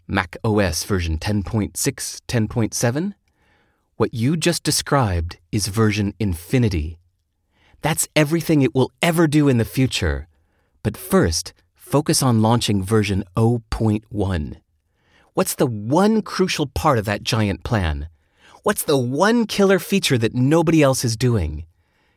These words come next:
Get it launched with just that. Then add the rest later.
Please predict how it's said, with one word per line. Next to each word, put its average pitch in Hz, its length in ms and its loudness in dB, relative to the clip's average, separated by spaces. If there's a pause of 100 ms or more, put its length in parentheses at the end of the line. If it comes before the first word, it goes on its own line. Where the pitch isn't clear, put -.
(200)
Get 143 160 2
it - 140 0
launched 107 720 0
with 107 260 -6
just - 520 -4
that. - 400 -2 (680)
Then 101 460 0 (120)
add 101 180 -2
the 92 100 0
rest 107 480 -2 (180)
later. 95 400 -4